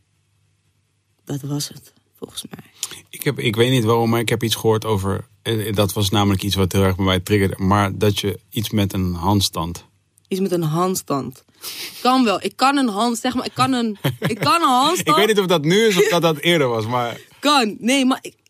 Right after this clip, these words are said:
Speaker 1: ik heb een filmpje gepost van een soort handstand die ik maak op mijn Instagram, maar dan is het is een yoga-positie eigenlijk.
Speaker 2: Hmm.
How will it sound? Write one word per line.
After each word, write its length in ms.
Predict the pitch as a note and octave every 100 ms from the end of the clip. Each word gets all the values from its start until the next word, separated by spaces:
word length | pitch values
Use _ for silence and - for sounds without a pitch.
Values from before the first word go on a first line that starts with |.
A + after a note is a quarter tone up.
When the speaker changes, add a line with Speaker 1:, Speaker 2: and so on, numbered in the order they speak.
| B3+ _ _ _ _ _ -
Speaker 1:
ik 120 | A#3
heb 100 | D#4+
een 80 | D4+
filmpje 300 | E4 F4+ F4+
gepost 300 | D#4+ C#4 C#4+
van 100 | C4
een 60 | B3
soort 180 | B3 G3
handstand 680 | E3+ A#3+ C4+ - G3+ E3+
die 120 | F3 F#3+
ik 120 | F3
maak 380 | E3+ F#3 F#3+ -
op 140 | F3+
mijn 140 | F#3+ F3+
Instagram, 520 | A3 A3 G3 G3+ A3
maar 140 | F#3
dan 180 | F#3 F#3+
is 80 | -
het 80 | G#3
is 80 |
een 120 | A3+ G#3
yoga-positie 920 | G#3 B3 G3+ E3+ D#3 - D#3 - C#3
eigenlijk. 380 | C#3 C3+ G#2
Speaker 2:
Hmm. 100 | F2